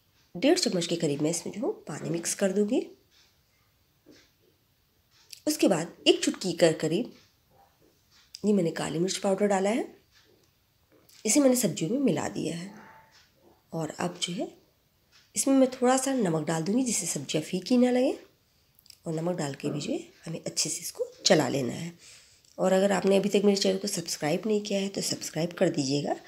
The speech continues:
और रेसिपी पसंद आए तो लाइक करना मत भूलिएगा। बस इसको चलाने के बाद अब मैं जो हूँ इसमें सॉसेस डालूँगी। सबसे पहले मैं यहाँ पे केचप का यूज़ करूँगी। सबसे पहले टोमेटो केचप डाल दीजिए।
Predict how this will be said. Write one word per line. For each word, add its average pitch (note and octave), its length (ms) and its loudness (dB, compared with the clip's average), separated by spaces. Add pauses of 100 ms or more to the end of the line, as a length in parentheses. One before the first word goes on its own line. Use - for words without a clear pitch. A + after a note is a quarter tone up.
(220)
और G3+ 140 0
रेसिपी B3 320 2
पसंद C4+ 300 2
आए C4+ 100 2
तो C4 140 -6
लाइक C#3+ 220 -4
करना D3+ 240 -8
मत D#3+ 220 -8
भूलिएगा। D3+ 460 -4 (1080)
बस - 220 -10 (100)
इसको - 200 -4
चलाने G3+ 360 6
के F#3+ 120 0
बाद D#3 260 -2 (160)
अब C#4+ 140 4
मैं F3 180 2
जो D#3+ 120 -6
हूँ A3+ 280 -4
इसमें - 200 -6
सॉसेस E3+ 440 -2
डालूँगी। F#3 400 0 (340)
सबसे D4 240 4
पहले B3 200 6
मैं F#3+ 140 4
यहाँ D#3 240 -2
पे E4+ 100 2 (520)
केचप - 360 -2
का E3+ 80 0
यूज़ E3+ 220 0
करूँगी। G3 400 -2 (1500)
सबसे - 200 -8
पहले E3+ 180 0
टोमेटो E3 340 0
केचप F#3+ 300 0
डाल F#3 200 2
दीजिए। G3 340 0